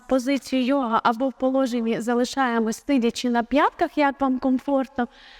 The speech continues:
Відкриваємо грудний відділ, розтягуємо грудні м'язи, робимо вдих. І на видих навпаки скругляємо спину, опускаємо плечі і виштовхуємо лопатки назад.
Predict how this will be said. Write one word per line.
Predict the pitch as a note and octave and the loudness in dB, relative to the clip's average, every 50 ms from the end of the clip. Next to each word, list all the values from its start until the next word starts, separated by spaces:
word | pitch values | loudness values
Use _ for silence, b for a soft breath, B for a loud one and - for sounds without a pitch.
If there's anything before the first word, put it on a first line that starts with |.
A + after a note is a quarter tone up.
| B B | B B
Відкриваємо | B3 C#4 - - - D#4 D4+ C4+ D4 D4 D4 C#4 B3+ B3 A#3+ A#3+ A3+ | -2 -2 -2 0 0 0 0 2 2 2 2 2 2 2 2 0 0
грудний | G3+ A3+ C4 C4 A#3 C4 C#4 C#4 C4+ C4 B3 | -2 -2 -2 -2 0 0 0 0 0 0 -2
відділ, | G#3 G#3 A#3+ A#3+ A#3+ A3 G3+ G3+ - D4 F4+ A4 - b b b b b | 0 0 0 0 0 0 -2 -2 0 0 -2 -2 -4 b b b b b
розтягуємо | b C#4 C4 - - D4+ C#4+ C#4+ B3+ C4 C#4 C4+ B3+ B3+ B3+ | b -4 -4 0 2 2 2 2 2 0 0 2 2 2 2
грудні | A3+ A#3+ C4+ A#3 B3 C4 C4+ C4+ | 2 0 0 0 2 2 4 4
м'язи, | B3+ A3+ A#3+ A#3+ A#3 A#3+ A#3 G3 A3+ A#3 | 4 2 2 2 2 2 0 0 0 0
робимо | A#3+ B3 B3 A3 B3 A#3+ A#3 A#3 A#3+ | 0 0 0 2 0 2 2 0 0
вдих. | A3+ G#3 A3 A#3 G#3+ G3 B3 A#3+ A#3 B3 D#4 G#4 - - - b b b b b b b b b b b | 0 -2 -4 -4 -4 -2 -2 0 0 0 -2 -2 -4 -8 -18 b b b b b b b b b b b
І | - F4 F4 | 0 4 4
на | E4 D#4+ D4+ C#4+ | 6 6 6 4
видих | B3 A3 A#3 B3 C4+ D#4+ F4 E4+ D4 D4 - - - b b b b b | 2 2 2 2 2 2 2 2 0 -2 -4 -4 -10 b b b b b
навпаки | F4+ G4 F4+ - - - E4 D#4 _ - D4+ D4 C#4+ A#3+ | 0 0 0 0 0 -2 -2 -2 _ 0 2 2 2 2
скругляємо | - - - B3 A#3+ A3+ B3+ C4 B3 A#3+ A#3 A3 A3 A3+ A#3 A#3 | -2 -2 -2 0 2 2 2 2 2 2 2 2 2 2 2 0
спину, | - - - - D4 E4 F#4 G#4+ A4 F#4+ D4+ | -2 -8 -8 -2 0 0 0 2 2 2 2
опускаємо | B3+ - C4 B3+ - - - C#4 C4+ B3+ B3 A#3+ A#3+ | 2 0 -2 -4 -2 -2 -2 0 2 2 2 2 2
плечі | A#3 - - B3+ C#4 D#4 G4+ - - - F4 D#4+ D4+ B B B B B | 0 -2 -2 0 0 0 0 -2 -2 -2 -2 -2 -4 B B B B B
і | F4 F#4 | 0 2
виштовхуємо | E4+ D#4 D4+ - - - D4 D#4 D#4+ - - - C#4+ C4+ C4 B3+ B3 | 2 2 0 -2 -2 -2 0 0 0 -2 -2 0 2 4 4 4 4
лопатки | B3 A#3+ A#3 - A3+ A#3 B3+ - - - C4 B3+ | 2 0 0 -2 -2 -2 -2 -2 -4 -2 0 2
назад. | A#3+ A#3+ B3 A#3+ A3 A#3+ G#3+ F#3+ F3 | 2 2 0 0 0 0 -2 -2 -4